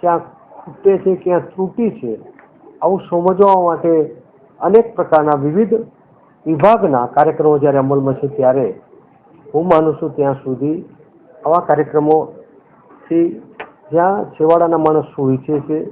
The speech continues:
શું થઈ શકે, ક્યાં બદલાવ આવે, આ સરકારનો હંમેશા અભિગમ રહ્યો છે. જ્યારે વહીવટતંત્ર અને પ્રજાકીય પ્રતિનિધિઓ ભેગા થઈને આ સેવા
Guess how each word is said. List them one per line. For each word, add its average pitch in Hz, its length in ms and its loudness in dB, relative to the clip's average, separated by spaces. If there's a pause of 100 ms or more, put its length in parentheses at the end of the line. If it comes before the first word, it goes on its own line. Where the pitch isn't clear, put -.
(540)
શું 139 180 -6 (120)
થઈ 143 160 -4
શકે, 165 400 -8
ક્યાં 135 500 -6
બદલાવ 143 380 2
આવે, 170 340 2 (840)
આ 151 140 2
સરકારનો 143 500 -4
હંમેશા 131 480 -4
અભિગમ 117 420 -6
રહ્યો 107 220 -8
છે. - 180 -20 (600)
જ્યારે 127 180 0
વહીવટતંત્ર 143 640 -2
અને 143 120 -2
પ્રજાકીય 135 480 -4
પ્રતિનિધિઓ 139 520 -6
ભેગા 135 240 0
થઈને 117 420 -4 (500)
આ 135 80 -4
સેવા 160 340 -2